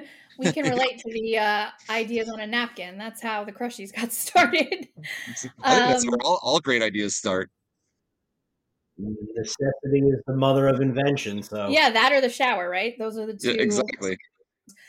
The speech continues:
Speaker 1: So, all right. So you, you think of this idea, you sign a lease. So tell us a little bit about Forgotten Star. Um, we're gonna get a bit more into the space and all that, but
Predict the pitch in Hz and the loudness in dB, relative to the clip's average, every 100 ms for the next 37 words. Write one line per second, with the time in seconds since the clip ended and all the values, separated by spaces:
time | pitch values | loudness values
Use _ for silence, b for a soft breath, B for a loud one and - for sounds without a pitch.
0 | B - - - 285 285 330 302 254 240 | B -20 -10 0 2 2 2 2 2 0
1 | 277 254 240 247 247 240 240 220 226 226 | 0 0 0 -2 -2 -4 -8 -10 -10 -4
2 | 285 254 262 262 240 220 233 220 208 196 | 0 0 0 0 -2 0 0 0 0 -4
3 | 208 - 233 240 220 214 214 214 - b | -8 -4 -2 -2 -4 -8 -10 -12 -18 b
4 | b b - - 254 240 240 - 320 392 | b b -6 2 4 2 -2 0 2 2
5 | 381 285 285 269 262 240 233 233 - 226 | 0 0 2 2 2 2 0 -2 -6 -2
6 | 214 196 214 - 220 202 196 190 - 208 | -2 -2 -8 -6 0 2 2 0 -2 -6
7 | 202 208 208 202 196 220 220 - _ - | -6 -6 -6 -4 0 0 -2 -12 _ -10
8 | 233 208 220 226 214 196 208 220 - - | -4 -4 -4 -4 -6 -6 -10 -14 -12 -8
9 | 196 190 208 202 190 196 196 196 185 | -8 -10 -12 -10 -8 -6 -6 -6 -8